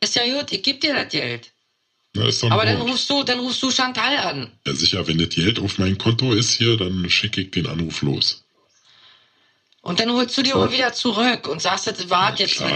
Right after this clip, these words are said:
Speaker 1: mit den
Speaker 2: das ist ja auch, ist ja auch
Speaker 1: Schritten, die du
Speaker 2: irgendwo,
Speaker 1: hattest.
Speaker 2: ist ja auch irgendwo meine Traumfrau, deswegen natürlich hole ich die zurück. Ist doch klar.
Speaker 1: Und dann heiratest du sie auch und
Speaker 2: Na
Speaker 1: das
Speaker 2: sicher,
Speaker 1: alles.
Speaker 2: ich heirate die und alles. Mit Kindern und allem drum und dran. Alles, das ganze Paket, alles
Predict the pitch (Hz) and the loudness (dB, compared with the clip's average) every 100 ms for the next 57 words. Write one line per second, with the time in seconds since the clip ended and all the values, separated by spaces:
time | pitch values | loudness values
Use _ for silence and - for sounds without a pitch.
0 | 156 139 135 127 - 87 82 90 80 - | 2 2 0 0 2 2 2 2 2 2
1 | 85 85 87 95 101 85 143 135 123 - | 2 4 4 4 4 2 0 -2 -4 -6
2 | - - - 76 76 85 85 80 78 82 | -8 -2 0 0 -2 0 4 4 4 2
3 | - 85 101 - 69 - - 73 71 69 | 2 0 0 0 -2 -2 -2 0 0 0
4 | 67 - - - 71 65 - - - - | 0 0 2 2 0 -2 -4 -2 -2 -4
5 | 120 - _ _ _ - - 117 185 143 | -12 -16 _ _ _ -4 -4 -4 -4 0
6 | 185 196 247 285 285 - 214 180 - 143 | 0 0 0 0 -2 -2 0 0 0 -2
7 | 123 139 143 143 - - 85 78 73 - | -2 -2 0 2 2 2 2 -2 -2 0
8 | 82 87 85 - 82 71 64 82 78 - | 2 2 0 0 0 2 0 2 2 2
9 | - - 71 - 98 95 90 80 71 80 | -4 -4 -4 0 2 4 2 2 0 0
10 | 90 82 85 85 80 - 80 69 76 85 | 2 2 0 0 0 0 0 0 2 0
11 | - - - 82 - - 85 - 80 69 | 0 -6 -2 -2 0 -2 -2 -2 -2 -4
12 | - 69 | -6 -6